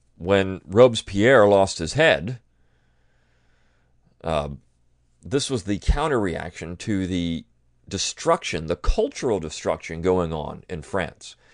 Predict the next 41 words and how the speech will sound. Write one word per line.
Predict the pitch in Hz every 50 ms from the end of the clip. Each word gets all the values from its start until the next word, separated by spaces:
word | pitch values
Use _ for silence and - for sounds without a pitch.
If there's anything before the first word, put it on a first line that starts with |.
| _ _ _ _ -
People | - 143 127 - 160 131
had | 98 82 78 73
enough | 87 104 135 160 180 -
of | 95 - -
it. | - -
And | - 113 135
I'm | 156 190
not | 220 233 202 165 -
so | - - 139
certain | 127 - - 139 147 127 110 110
that | 98 101 - 107
we've | 107 104 87
reached | 85 92 127 131 - - -
that | 101 92 76 - _
point | - - 185 240 254 - -
yet | - - - - - _ _ _ _ _ _ _ _ _ _ _ _ _ _ _ _ _ -
where | - 98
people | - - 151 131 - 123
have | 107
had | 98 92 90
enough, | 101 139 185 196 -
but | 123 - -
you | 127
think | 123 - 180 202 202 -
about | - - 135 120 95 - _ _ _ _
what | 110 120 127 -
happened | - 165 170 - 262 - - 95 87
when | 90 90 87
people | - 110 87 - 87 82
had | 80 73
enough. | 73 67 69 92 135 - - _ _ _ _ _ _ _
They | 135 160 165
lopped | 139 117 135 165 170 - -
off | 175 170 180 - -
Robespierre's | 131 151 165 151 - - 180 180 190 208 202 180 208
head. | 220 240 - -
Of | 98 -
course, | - 104 101 98 -
he | 110 107
had | 110 107
already, | 110 110 104 92 82